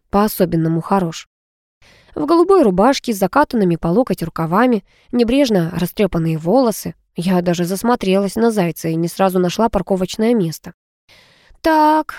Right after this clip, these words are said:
сюда вроде мое чудовище должно поместиться». Я долго парковалась, проклиная вслух все на свете. Наконец выбралась из своей старой громадины,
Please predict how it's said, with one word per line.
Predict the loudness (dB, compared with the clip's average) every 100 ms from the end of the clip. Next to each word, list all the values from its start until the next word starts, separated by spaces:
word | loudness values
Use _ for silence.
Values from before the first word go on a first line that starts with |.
| -16
сюда | -6 0 2
вроде | 2 2 4
мое | 2
чудовище | 2 2 2 4 4 2
должно | 2 2 2 2
поместиться». | 2 2 0 -2 -6 -6 -6 -10 -10 _ _ _
Я | -2 0
долго | 2 0 0
парковалась, | -6 -4 0 4 4 0 -6 _ -8
проклиная | -6 -2 0 2 2
вслух | 2 0 0
все | 0 0
на | 0
свете. | -2 -2 -2 -4 -12 _ _ -6
Наконец | -2 0 2 2 2 0
выбралась | 0 2 2 2
из | -2
своей | -4 -2 -2
старой | -2 -2 -2
громадины, | -2 -2 2 4 4 4 2